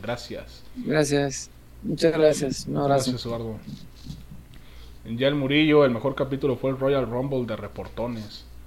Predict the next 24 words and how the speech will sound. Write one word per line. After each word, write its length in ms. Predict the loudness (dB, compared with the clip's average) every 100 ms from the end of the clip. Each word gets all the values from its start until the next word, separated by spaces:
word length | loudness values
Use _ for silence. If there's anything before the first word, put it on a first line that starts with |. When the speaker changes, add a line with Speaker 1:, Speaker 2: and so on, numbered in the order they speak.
| -18 -20 -20 -20 -20 -16 -4
Speaker 2:
Estuvo 380 | 0 4 6
buenísimo, 600 | 6 4 2 -4 0 0 0
la 60 |
Speaker 1:
Potente. 200 | -2 2
Speaker 2:
pinche 300 | 2 4 6
guerra 320 | 8 8 8 6
de, 320 | 4 -2 -4 -10 -16 -18 -18 -20 -20 -18 -18 -20 -20 -20 -16 -16
sí, 340 | -8 -2 2 2
sí, 160 | 0
sí, 140 | -4 -4
estuvo 300 | 0 4 6
muy, 260 | 8 8
muy 200 | 8 6
fuerte. 460 | 6 4 2 2 -6 -6 -18 -12
Speaker 1:
Cambiamos 420 | -6 -2 0 2
de 60 | 2
hora 140 | 2
como 220 | 0 -2
veinticinco 680 | -2 -2 -6 -6 -8 -4 -2
veces. 340 | -2 -4 -8 -10 -18 -18 -18 -18 -20 -18 -20 -20 -16
Speaker 2:
Sí. 520 | 2 6 8 6 4 -2 -14 -18 -18 -16 -16 -16 -16 -18 -16 -18 -18 -18 -18 -20 -14
Sí, 120 | -2 -2
Speaker 1:
Eh, 40 |
Speaker 2:
sí. 340 | 0 0 -2